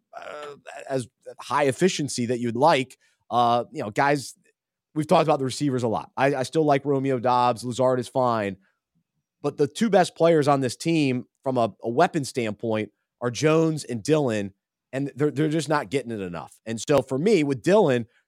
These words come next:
you know, I, I talked about, "Hey, you gotta draft him." And so I'll, I'll hold myself accountable to that. At the same time, I'm not ready to give up on him. And, and last year we saw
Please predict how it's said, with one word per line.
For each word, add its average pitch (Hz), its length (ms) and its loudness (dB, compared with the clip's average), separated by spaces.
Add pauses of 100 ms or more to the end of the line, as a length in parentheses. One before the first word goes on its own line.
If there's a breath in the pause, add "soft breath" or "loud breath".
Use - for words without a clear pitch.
(200)
you 165 80 -4
know, 123 100 -4
I, 143 200 -6 (100)
I 165 140 -2
talked 165 320 0
about, 160 320 -2
"Hey, 165 120 0
you 156 60 -2
gotta 147 160 -2
draft 143 360 -2
him." 127 180 -4
And 123 140 -6
so 123 340 2 (240)
I'll, 127 160 2
I'll 123 180 4
hold 143 160 2
myself 127 320 0
accountable 123 520 -2
to 165 160 -4
that. 110 300 2 (580)
At 139 100 -8
the 135 80 -10
same 151 240 0
time, 139 420 2
I'm 139 100 0
not 147 160 2
ready 135 200 2
to 113 60 -6
give 107 160 -2
up 104 180 0
on 76 160 -8
him. - 60 -20 (280)
And, 117 300 -2
and 117 160 -8
last 147 420 -2
year 139 80 0
we 127 120 -4
saw 117 400 2